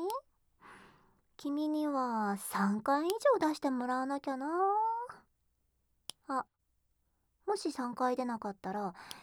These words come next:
イエローカードでゲームオーバーだからね。三回以上なら何回出してもいいよ。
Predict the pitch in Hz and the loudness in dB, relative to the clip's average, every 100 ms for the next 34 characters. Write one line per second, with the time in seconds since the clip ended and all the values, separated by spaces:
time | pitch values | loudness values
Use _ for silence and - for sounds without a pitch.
0 | - - 220 294 302 285 277 262 254 240 | -18 -2 4 6 8 6 4 2 0 -2
1 | 202 175 151 - 202 220 294 370 480 453 | -2 -6 -6 0 2 2 2 4 6 6
2 | 269 226 233 233 302 427 _ _ - - | 2 -2 -6 -6 -4 -6 _ _ -20 -20
3 | _ _ _ _ _ _ _ _ _ - | _ _ _ _ _ _ _ _ _ -4
4 | - 254 254 247 247 240 240 233 220 196 | 4 4 4 0 0 0 -2 -2 0 0
5 | 185 175 170 175 185 190 214 208 254 285 | 0 0 0 2 4 4 2 0 0 2
6 | 339 415 494 349 285 294 294 | 2 2 2 4 4 2 0